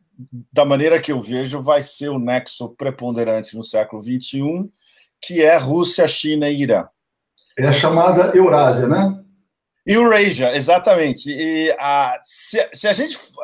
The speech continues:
Speaker 1: atentar para as definições históricas de Eurásia, na verdade, o que mais se aplica hoje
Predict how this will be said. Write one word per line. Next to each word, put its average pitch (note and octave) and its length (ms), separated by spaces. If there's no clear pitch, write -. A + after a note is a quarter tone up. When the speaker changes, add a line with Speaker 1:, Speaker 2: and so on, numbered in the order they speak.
Speaker 1:
atentar D#3+ 520
para D3+ 100
as B2+ 160
definições D3 720
históricas A#2 840
de A2 100
Eurásia, A2 640
na C3+ 140
verdade, D3+ 640
o C#3+ 140
que D#3 140
mais A#3 240
se - 120
aplica C3+ 560
hoje D#3+ 560